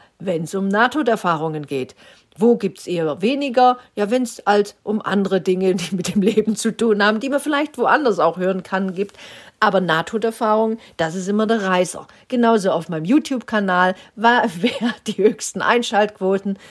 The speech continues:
Nahtoderfahrung. Gut, Jeanette, was sollte mir das zu denken geben?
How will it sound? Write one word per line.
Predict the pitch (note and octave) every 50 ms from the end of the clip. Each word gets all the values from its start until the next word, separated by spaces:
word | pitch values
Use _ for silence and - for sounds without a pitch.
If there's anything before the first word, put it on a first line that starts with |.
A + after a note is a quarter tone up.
| - _ _ _
Nahtoderfahrung. | - - - G#3+ - G#3 F3+ E3 F3 E3 D#3+ - E3 D3+ C#3 C3 C3+ - - - - - _ _ _
Gut, | - A#3 A#3+ A3+ A3+ -
Jeanette, | - - E3 D#3+ D#3+ D3+ C#3 - _ - - _
was | - F3+ F#3+ F#3 -
sollte | G3 F#3 F#3+ F3+ F3+
mir | F3 F3 F3
das | E3+ F3 E3 E3 -
zu | - - F3 E3+
denken | G3 - - F#3+ F#3 G3 G#3+ G3+ G#3
geben? | F3 F#3+ F#3+ F#3+ F#3+ G3